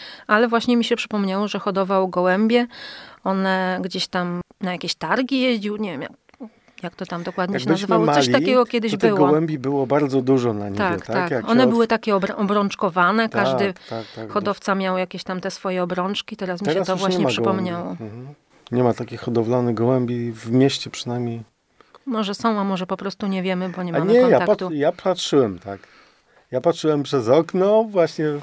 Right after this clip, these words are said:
Speaker 2: u rodziców jak byliśmy, e, to patrzyłem przez okno i nad miastem nie było ani jednej takiej, t-, stada latającego gołębi. Więc te czasy już minęły, tak myślę.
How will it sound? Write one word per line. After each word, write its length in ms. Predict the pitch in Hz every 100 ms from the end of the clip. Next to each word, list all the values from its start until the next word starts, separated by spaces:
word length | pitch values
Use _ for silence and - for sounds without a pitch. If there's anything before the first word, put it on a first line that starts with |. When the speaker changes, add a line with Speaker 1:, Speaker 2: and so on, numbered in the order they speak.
| - - - - -
Speaker 2:
u 100 | 131
rodziców 460 | 143 135 147 143 135
jak 140 | 120
byliśmy, 640 | 110 127 123 - 120 120 117 - _ _ _ _ _ - _ -
e, 380 | 120 113 110 107 -
to 100 | 113
patrzyłem 360 | 123 - 120
przez 200 | - 120
okno 280 | 143 139 127
i 180 | 117 117
nad 220 | 117 107
miastem 560 | 117 135 - 127 123 123
nie 140 | 123
było 440 | 117 131 123 113 -
ani 360 | 127 135 135 127
jednej 400 | 123 117 120 113
takiej, 480 | 113 104 110 107 110 _ _ _ - - _ -
t-, 200 | 139 120
stada 380 | - 139 117
latającego 720 | 107 104 - 110 107 110 104 98
gołębi. 360 | 104 101 98 - _ _ _ 120
Więc 300 | 117 117 -
te 160 | 151
czasy 320 | 147 156 - 131 127 127 123 120 117
już 220 | 120 -
minęły, 540 | 123 123 127 120 104 90 - _ _ _ _ _ _ _
tak 220 | - 82
myślę. 420 | 104 101 - 90